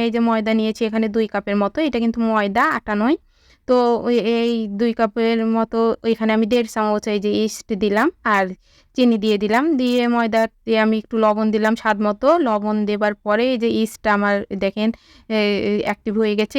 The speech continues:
এটা আমি দিয়ে দিলাম ময়দার মধ্যে। দিয়ে আমি ওইদিকে আরেকটু ময়দা কিন্তু জাল করে নিয়েছি। একজন আর আমি দেখেছি এইভাবে ময়দা দিলে নাকি পাউরুটিটা বেশ জালি জালি হয়, এই জন্যে আজকে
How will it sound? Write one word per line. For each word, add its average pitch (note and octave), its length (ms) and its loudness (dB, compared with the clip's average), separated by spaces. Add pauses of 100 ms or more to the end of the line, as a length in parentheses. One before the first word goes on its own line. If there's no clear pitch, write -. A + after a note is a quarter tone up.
এটা G#3+ 260 -2
আমি G#3 260 -2 (180)
দিয়ে G#3 220 0
দিলাম G3 300 0 (300)
ময়দার G3+ 360 -2
মধ্যে। G3+ 260 -2
দিয়ে A#3 280 0
আমি A#3+ 220 0
ওইদিকে A#3+ 380 -2 (160)
আরেকটু A#3 320 -2
ময়দা A3+ 260 0
কিন্তু G#3 220 -2
জাল G3+ 220 0
করে G3 220 -4
নিয়েছি। G3 320 -2 (120)
একজন G#3 460 0
আর G3+ 160 0
আমি G#3 200 0
দেখেছি G3 440 -4
এইভাবে G3+ 440 0
ময়দা G3 320 -2
দিলে G3 260 0
নাকি G3 260 -4 (480)
পাউরুটিটা B3 520 2
বেশ A#3 280 0
জালি A#3 280 0
জালি A#3 240 0
হয়, C4 260 2
এই D4+ 160 2
জন্যে B3+ 260 2
আজকে A#3 280 -2